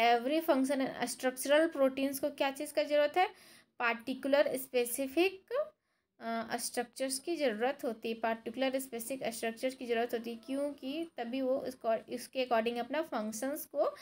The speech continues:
आगे कंटिन्यू कर पाएगा। ओके, नेक्स्ट देखते हैं।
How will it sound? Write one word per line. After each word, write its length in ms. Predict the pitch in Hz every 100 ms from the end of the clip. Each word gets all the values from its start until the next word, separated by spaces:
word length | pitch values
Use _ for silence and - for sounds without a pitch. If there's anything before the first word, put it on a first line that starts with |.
| - - - - -
आगे 280 | 220 226 302
कंटिन्यू 520 | 294 240 233 247 294
कर 180 | 294 214
पाएगा। 400 | 220 208 208 220
ओके, 260 | 226 392 571 - _ _ _ _ _ _ _ _ _
नेक्स्ट 380 | 247 262 269 -
देखते 240 | 302 320 311
हैं। 160 | 330